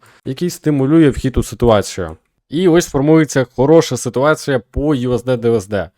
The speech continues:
Надіюся, що ми ось так і зафіксуємося, а в ідеалі ще нижче, без ось цих відкатів, бо зараз ситуація просто втікає.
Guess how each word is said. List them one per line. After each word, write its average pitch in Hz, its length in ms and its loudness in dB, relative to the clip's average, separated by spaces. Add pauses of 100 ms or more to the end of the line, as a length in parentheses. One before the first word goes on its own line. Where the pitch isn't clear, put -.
(200)
Надіюся, 151 460 0
що 143 160 -4
ми 143 100 0
ось 139 140 -2
так 151 220 0
і 131 60 0
зафіксуємося, 151 840 -2
а 120 120 0
в 117 80 -6
ідеалі 123 380 0
ще 185 280 0
нижче, 165 420 0
без 165 400 0
ось 170 100 -2
цих 175 220 -4
відкатів, 170 540 0
бо 123 100 -2
зараз 147 260 0
ситуація 135 500 -2
просто 131 420 -4
втікає. 123 640 0